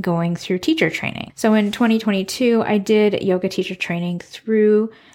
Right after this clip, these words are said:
that studio, Muddy Feet Yoga, initially just signing up because I wanted to improve my practice. A few of my teachers believed in me before I did when it came to deciding to teach yoga. Doing yoga is really hard, I think, but I'm still enjoying it.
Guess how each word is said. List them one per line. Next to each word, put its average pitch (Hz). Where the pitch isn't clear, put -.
that 202
studio, 175
Muddy 170
Feet -
Yoga, 170
initially 285
just 208
signing 170
up 156
because 175
I 160
wanted 156
to 165
improve 160
my 151
practice. -
A 240
few 285
of 320
my 349
teachers 247
believed 202
in 185
me 170
before 165
I 143
did 175
when 175
it -
came 165
to 170
deciding 156
to 160
teach -
yoga. -
Doing 233
yoga 180
is 185
really 175
hard, 180
I 226
think, 302
but 190
I'm 190
still 175
enjoying 165
it. 247